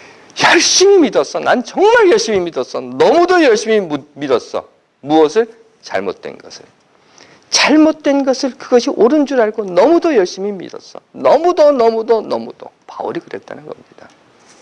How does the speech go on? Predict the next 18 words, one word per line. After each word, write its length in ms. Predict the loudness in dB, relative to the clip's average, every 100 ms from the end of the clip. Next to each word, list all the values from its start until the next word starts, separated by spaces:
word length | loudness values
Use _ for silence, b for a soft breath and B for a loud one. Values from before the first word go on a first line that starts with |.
| _ _ _ _ _ _ _ _ -20 -20 -20 _ -20 -20 -20 -6
그런 240 | 0 2 2
바울에게 440 | 2 2 2 0
다메섹으로 760 | -2 -8 -2 -2 0 0 0
가는 260 | 0 0 -4
길에 180 | -6 -8
놀라운 600 | -6 -6 -4 -2 -4 -4
일이 180 | -10 -12
생겨요. 440 | -12 -10 -8 -8 -8 -14 _ _ _ _ _ B B B B B
그리고 320 | -2 0 0
그 120 | 0 -2
놀라운 540 | 2 2 4 2 0
경험을 380 | -4 -4 -4 -6
통해서 360 | -10 -12 -12
바울은 600 | -8 -2 -2 0 -2 -2
자신의 400 | -8 -10 -6 -6
삶을 480 | -6 -6 -10 -10 -12 -12
되돌아보게 680 | -6 -4 -2 -2 -2 -6 -8
됩니다. 480 | -10 -14 -16 -18